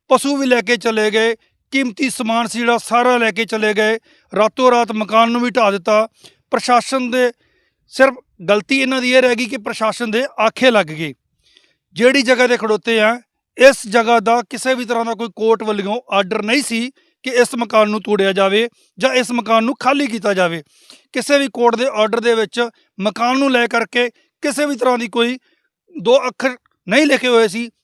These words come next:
ਜਾਂ ਕੋਰਟ ਦਾ ਆਰਡਰ ਨਹੀਂ ਸੀ। ਲੇਕਿਨ ਇਸ ਮਕਾਨ ਨੂੰ ਕਿਉਂ ਤੋੜਿਆ ਗਿਆ?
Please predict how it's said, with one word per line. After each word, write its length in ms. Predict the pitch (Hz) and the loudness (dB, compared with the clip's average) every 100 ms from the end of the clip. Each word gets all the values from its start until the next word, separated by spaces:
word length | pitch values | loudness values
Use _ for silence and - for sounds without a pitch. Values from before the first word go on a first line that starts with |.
| - | -6
ਜਾਂ 140 | 240 | -6
ਕੋਰਟ 260 | 226 233 233 | 0 0 0
ਦਾ 80 | 233 | 0
ਆਰਡਰ 320 | 214 202 220 | 0 0 -4
ਨਹੀਂ 140 | 233 | -6
ਸੀ। 180 | 196 190 - _ | -6 -10 -14 _
ਲੇਕਿਨ 280 | 208 233 247 | 2 2 0
ਇਸ 260 | 226 247 240 | 0 -2 -2
ਮਕਾਨ 320 | 220 214 233 | -4 -2 0
ਨੂੰ 140 | 233 | -4
ਕਿਉਂ 220 | - 254 | -4 -6
ਤੋੜਿਆ 320 | 247 247 226 226 | -2 0 0 0
ਗਿਆ? 240 | 233 | 0